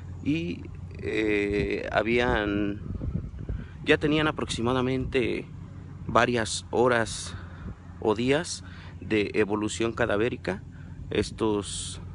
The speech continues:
llegaron, a lo que dicen vecinos, llegaron cuatro personas, ingresaron. Eh, al retirarse, luego, luego se registró el incendio.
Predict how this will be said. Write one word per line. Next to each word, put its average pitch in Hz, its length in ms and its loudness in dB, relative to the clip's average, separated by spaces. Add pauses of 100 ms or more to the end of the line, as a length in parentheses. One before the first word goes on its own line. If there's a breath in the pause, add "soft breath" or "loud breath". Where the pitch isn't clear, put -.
(640)
llegaron, 107 720 2
a 104 60 0
lo 104 120 2
que 110 80 2
dicen 117 240 2
vecinos, 117 320 2
llegaron 110 300 4
cuatro - 320 0
personas, 117 840 0 (640 loud breath)
ingresaron. 113 840 2 (1300 loud breath)
Eh, 139 840 2 (540 loud breath)
al 110 120 8
retirarse, 113 680 4 (340 loud breath)
luego, 113 240 8
luego 107 440 4
se 104 640 2
registró 107 800 2
el 110 200 6
incendio. 127 640 4